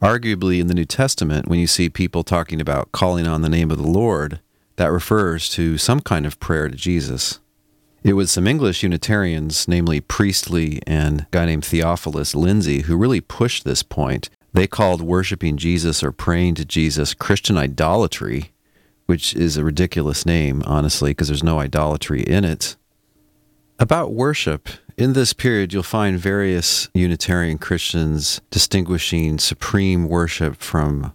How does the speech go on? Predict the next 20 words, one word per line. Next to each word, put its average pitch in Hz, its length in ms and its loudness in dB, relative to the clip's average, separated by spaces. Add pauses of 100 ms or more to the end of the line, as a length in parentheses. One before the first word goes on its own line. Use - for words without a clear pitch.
some - 160 0
kind 85 160 2
of 73 120 0
lesser 82 400 0
worship, 65 560 -6 (400)
and 82 140 2
saying 80 340 2
that 71 240 -2
it's 82 200 -2
the 65 180 -4
supreme 139 640 2
worship 76 400 0
that 71 180 -2
can - 160 0
only 78 200 2
be 73 140 0
given 73 280 -2
to 71 120 -2
the 67 100 -2
Father, 78 560 0